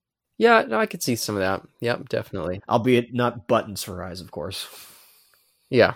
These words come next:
Speaker 1: <laughs> Uh, but I like the performances by all these, these kids, but especially, uh, Hannah here. I think she's the,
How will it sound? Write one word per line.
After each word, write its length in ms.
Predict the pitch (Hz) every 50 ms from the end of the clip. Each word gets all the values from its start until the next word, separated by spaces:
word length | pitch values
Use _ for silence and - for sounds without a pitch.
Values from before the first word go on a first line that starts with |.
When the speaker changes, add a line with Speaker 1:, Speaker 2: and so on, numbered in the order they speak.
| - - -
Speaker 1:
<laughs> 100 | - 120 - - _ _ _ _ _ _ _ _ _ _ _ _ _ _ _ _ _ _ _ _ _ _ _ _ _ _ _ _ _ _ _ _ _ _ -
Uh, 120 | - 113
but 120 | 107 127 120
I 60 | 120
like 180 | 120 135 151
the 100 | - - - _
performances 460 | - - 120 117 117 110 - 123 113
by 140 | - - 107
all 100 | 104 107
these, 240 | 107 107 101 - - - - 123 - -
these 180 | 113 107 -
kids, 320 | - - - 107 101 98 -
but 160 | - - 92
especially, 760 | - - - 113 110 107 - - - - 101 98 95 92 90
uh, 260 | 82 82 78 78 73 - - - _ _ _ _ _ _ _ _ _ - - -
Hannah 240 | 113 98 92 92 82
here. 240 | - - 85 80 73
I 80 | -
think 220 | - - 92 - -
she's 340 | - - 90 85 80 - -
the, 360 | - - 80 67 67 -